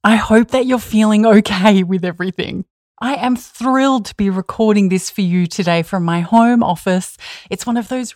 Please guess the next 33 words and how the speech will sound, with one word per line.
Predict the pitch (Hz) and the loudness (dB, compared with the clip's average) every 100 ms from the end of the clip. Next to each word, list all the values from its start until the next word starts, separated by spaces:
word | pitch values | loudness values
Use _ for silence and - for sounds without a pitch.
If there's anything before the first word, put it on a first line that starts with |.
| - | -12
rare, | 262 269 262 269 269 | -8 -6 -4 -4 -4
precious | - - 302 - 302 - | -6 -10 -8 -8 -12 -4
days | 277 254 269 262 254 269 | -2 0 -2 -2 -4 -4
where | 240 214 | -6 -4
I've | 220 226 | -4 -2
managed | 233 233 247 - | 0 0 -2 -4
to | 247 | -8
carve | - 214 220 208 | -6 -2 -2 0
out | 202 190 | -2 0
a | 196 | -2
good | 196 277 277 277 240 | -4 -2 0 2 0
chunk | - 240 247 233 | 0 0 2 2
of | 190 - - - - - | 0 -2 -20 -20 -18 -12
quiet, | - 233 226 233 240 247 - | 0 2 4 4 2 0 -2
meeting-free | 202 220 240 247 269 247 262 - 233 226 233 240 | 0 2 4 4 4 4 4 2 0 2 0 0
time | 294 220 196 196 196 214 - - - | 0 0 -2 -4 -2 -4 -6 -18 -12
so | - 208 | -2 0
I | 202 | 2
can | 214 208 | 2 2
dive | 220 214 220 208 | 2 2 0 0
into | 208 196 | -2 -2
some | - 185 | -4 -4
focused | - 196 190 196 - - | -2 -2 -2 -4 -12 -12
work. | 175 170 73 - - - | -6 -6 -6 -8 -16 -12
Oh, | 220 - - - _ - | -10 -10 -12 -16 _ -8
feels | 226 208 208 | -2 -2 -4
like | - - | -8 -8
such | - - - | -4 -4 -2
a | 208 | -6
luxury. | 175 170 - 180 - 123 - - - - | -2 -4 -4 -6 -4 -8 -10 -12 -14 -14
So | - 254 220 185 196 | -4 0 2 2 0
settle | - 220 247 269 | 0 0 2 0
in. | 277 349 | 0 -2